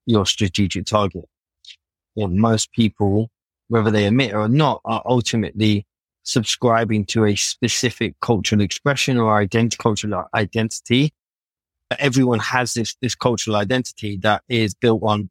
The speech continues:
shared ideologies, traditions, beliefs, mindsets. There might be a set of behaviors,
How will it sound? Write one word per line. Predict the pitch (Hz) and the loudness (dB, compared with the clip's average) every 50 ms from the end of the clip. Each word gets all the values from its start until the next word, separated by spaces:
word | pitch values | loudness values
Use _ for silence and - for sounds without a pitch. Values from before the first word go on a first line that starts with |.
| - | -8
shared | - - - 117 110 98 107 | -6 -4 -2 0 -2 -2 -2
ideologies, | 101 98 95 117 127 147 160 151 139 123 - 135 131 127 127 131 127 117 - - - _ _ _ _ _ _ - | -4 -4 -4 -2 0 2 2 2 2 0 0 0 0 0 0 0 -2 -2 -6 -8 -10 _ _ _ _ _ _ -6
traditions, | - 127 110 113 127 - - 131 127 123 123 127 117 - - - - - - _ _ _ _ | -2 0 0 2 2 0 0 0 0 0 0 -2 -2 -4 -8 -8 -8 -10 -12 _ _ _ _
beliefs, | - 123 117 127 135 131 - - - | 0 2 2 4 4 2 0 0 0
mindsets. | 113 113 113 117 120 120 110 - - 113 117 117 98 80 - - - - - _ _ _ _ _ _ _ | 2 2 2 2 0 -2 -2 -2 0 0 2 2 0 -2 -6 -8 -8 -10 -12 _ _ _ _ _ _ _
There | - 117 | -4 -2
might | 113 107 87 | -2 0 0
be | - 113 | 0 -2
a | 104 | 0
set | - - 139 107 | 0 -2 -2 -2
of | 110 98 | -2 -2
behaviors, | 120 110 120 131 127 123 113 113 120 117 117 117 120 113 - - - - | -2 0 2 2 2 2 2 2 2 4 4 4 2 0 -2 -4 -6 -8